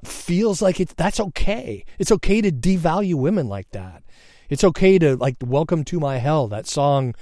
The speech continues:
<laughs> right? B-, by, uh, the, the, the S N L ladies. So let's bring a little more heaven into the <laughs> earth than, than the hell that these ladies have to go through from,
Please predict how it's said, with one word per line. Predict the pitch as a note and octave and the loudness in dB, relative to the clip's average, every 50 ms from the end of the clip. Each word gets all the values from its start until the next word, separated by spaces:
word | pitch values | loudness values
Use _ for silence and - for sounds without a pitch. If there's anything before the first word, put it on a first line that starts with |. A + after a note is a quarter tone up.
| - - | -14 -16
<laughs> | - - - | -16 -10 -8
right? | - C#3 C#3+ D3 C3+ D#3+ F#3 - - - - - - - | -6 -6 -4 -2 -4 -4 -4 -6 -10 -14 -16 -18 -12 -10
B-, | F3 D#3 - | -10 -10 -10
by, | - D#3+ D3 E3+ D3+ D3 C#3+ D3 | -10 -8 -2 2 2 4 4 2
uh, | D3 - | 2 -2
the, | - - E3+ - - F3 - D3+ D3 C#3+ C#3+ C#3+ - | -6 -12 -14 -16 -16 -14 -14 -14 -10 -10 -10 -10 -8
the, | C#3 C3+ D3+ C#3+ C3 D#3 D3+ | -6 -2 -2 -2 -2 -2 -2
the | D3+ D3 D3 D3+ | 0 2 2 2
S | D3 - | 2 2
N | F#3 E3 | 4 4
L | E3 E3+ F#3+ F#3+ | 6 6 6 6
ladies. | D#3 B2 A2+ A2 G2+ G2 G2+ G2+ | 4 0 -4 -6 -8 -8 -8 -6
So | C3+ C3+ C3+ D3+ - - - - - - - - - - - G3 - E3+ F3+ - _ - | -6 -6 -6 -8 -10 -16 -20 -20 -20 -18 -16 -16 -14 -14 -16 -14 -12 -14 -14 -14 _ -2
let's | G3 G3 A3+ - - | 0 0 0 2 -2
bring | F3 C#3 D#3 F#3 G#3 A3 G#3 | -2 2 4 6 6 6 6
a | G3 | 6
little | G3+ G#3 G#3 | 6 6 6
more | F#3 F#3 F#3 F3+ D#3+ | 8 8 8 8 6
heaven | C#3+ E3 G3 G3+ G3+ D#3+ C#3+ | 6 4 4 4 4 4 4
into | C#3 D3 C3+ - | 2 0 -2 -2
the | D3 C#3 C#3 C3 | -4 -4 -2 -2
<laughs> | C#3+ - | -2 -2
earth | D3+ D3+ C#3 - - - - - - - - - - - | -2 -4 -4 -6 -10 -14 -18 -18 -20 -20 -20 -20 -12 -10
than, | - D3 C#3 F3 E3+ E3+ F3 E3 | -6 0 2 2 2 2 0 -2
than | C3 E3+ F3 F3 | -2 0 0 0
the | F3 E3 | -2 -2
hell | E3+ G3 G3 G3+ G3 F3+ | 0 0 2 2 0 -2
that | E3+ D#3 | -2 -2
these | D#3+ F3 E3 D3+ | -2 -2 -2 0
ladies | D#3 E3 F#3 F#3+ F3+ D#3 | 0 0 2 2 0 0
have | D#3 D3+ C#3 | -2 -4 -6
to | D3+ | -6
go | C#3 D3+ E3 F#3 F#3 | -4 0 0 0 0
through | - F3 D3+ D3 D3 | -2 -2 -2 -2 -2
from, | C#3+ - D#3 D3 C#3+ | -4 -4 -4 -4 -4